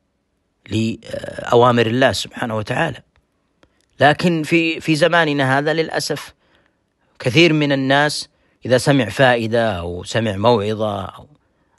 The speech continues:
أو كلمة أو تفسير آية أو شرح حديث، يعني قد لا تؤثر فيه،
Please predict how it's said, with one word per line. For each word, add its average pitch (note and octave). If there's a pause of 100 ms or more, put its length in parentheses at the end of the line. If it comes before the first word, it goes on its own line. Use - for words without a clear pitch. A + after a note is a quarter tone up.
أو F2+
كلمة A#2 (720)
أو G#2
تفسير A2
آية A#2+
أو F2+ (260)
شرح -
حديث، A#2 (1500)
يعني D#3 (760)
قد F3 (580)
لا G3+
تؤثر F3
فيه، D3